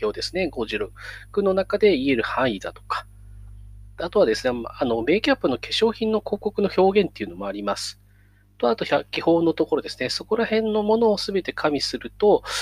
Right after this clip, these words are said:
どうなのかっていうところでお話をしていくんですけども、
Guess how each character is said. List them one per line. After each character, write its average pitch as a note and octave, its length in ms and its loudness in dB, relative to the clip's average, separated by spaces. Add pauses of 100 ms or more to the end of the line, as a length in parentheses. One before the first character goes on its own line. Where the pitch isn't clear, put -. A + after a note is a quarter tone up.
(160)
ど C#3 200 2
う B2+ 40 -2
な G2 120 -2
の G2+ 120 -4
か - 140 -4
っ - 60 -10
て - 120 -4
い C3 40 0
う - 20 -2
と C3 100 -8
こ B2 140 -2
ろ F#2+ 160 -2
で A2 180 -6 (160)
お A2+ 80 0
話 G#2+ 380 -2
を G2+ 60 -6
し - 100 -8
て A#2 120 -6
い - 20 -4
く A#2 120 -10
ん F#2+ 40 -8
で - 80 -12
す - 100 -6
け - 120 -4
ど A#2 100 -8
も、 D3 260 2